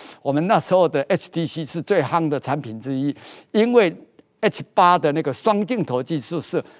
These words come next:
法国人发明，我们买来装上去的。当我们去这样介绍的时候，我用这一点来显示台湾尊重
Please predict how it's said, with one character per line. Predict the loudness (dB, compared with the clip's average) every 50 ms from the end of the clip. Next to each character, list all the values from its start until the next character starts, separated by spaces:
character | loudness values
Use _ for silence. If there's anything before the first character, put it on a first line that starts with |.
| _
法 | _ 2 4 6 6 6
国 | 4 4
人 | 2 2 2
发 | 2 4 4 4
明， | 4 0 -2
我 | -2 -2 -2
们 | -2 0 0
买 | 4 4 4 4 4
来 | 2 2
装 | 2 4 4 2 2
上 | 2 0 0
去 | -2 -4 -8
的。 | -10 -10 -12 -16 _ _ _ -20 -20 -20 -20 -16 _
当 | 2 2 2
我 | 4 4 2
们 | 0 -2
去 | -2 -2 -4
这 | -2 0 0
样 | 0 0 0
介 | 2 4 4 4
绍 | 4 4 2 4
的 | 4 2
时 | 2 2 2
候， | 0
我 | 2 2 4 4
用 | 4 2 2
这 | 2 0 0
一 | 2 0
点 | -2 -2 -2 -2 -2 -2
来 | 0 -2 -2 -2 -4 -8 -14 -20 -20 -20 -20 -20 -20 _ _ _ _ _ _ _ _ _ _ _ _ _
显 | -10 -2 2 2 2 2
示 | 2 -2 -2 -2 -2 -2 -4 -8 _ _ _ _ _
台 | -2 2 2 2 4
湾 | 2 0 0 -2
尊 | 0 2 2 4 4 2 0
重 | 2 2 2